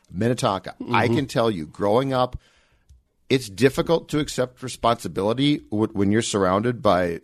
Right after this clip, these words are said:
Speaker 1: especially your parents, your whole life, who basically like, "You, you got a D, but you're smarter than that, and I'll talk to the teacher." You know, no,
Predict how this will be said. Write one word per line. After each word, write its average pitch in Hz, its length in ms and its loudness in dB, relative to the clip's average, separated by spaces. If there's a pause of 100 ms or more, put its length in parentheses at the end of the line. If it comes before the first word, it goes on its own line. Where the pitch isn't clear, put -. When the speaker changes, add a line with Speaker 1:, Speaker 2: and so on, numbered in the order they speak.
Speaker 1:
especially 98 440 -4
your 95 100 0
parents, 101 400 -2
your 135 100 0
whole 135 160 0
life, 147 360 -2 (260)
who 120 120 -6
basically 117 360 4
like, 107 300 -2 (480)
"You, 294 280 -8
you 320 160 -4
got 277 200 4
a 196 80 2
D, 170 360 2
but 160 220 -2
you're 262 120 2
smarter 214 460 0
than 220 140 2
that, 220 180 0
and 190 80 -2
I'll 285 140 0
talk 233 240 2
to 233 100 0
the 165 100 2
teacher." 156 380 0
You 185 140 0
know, 160 140 2
no, 190 220 0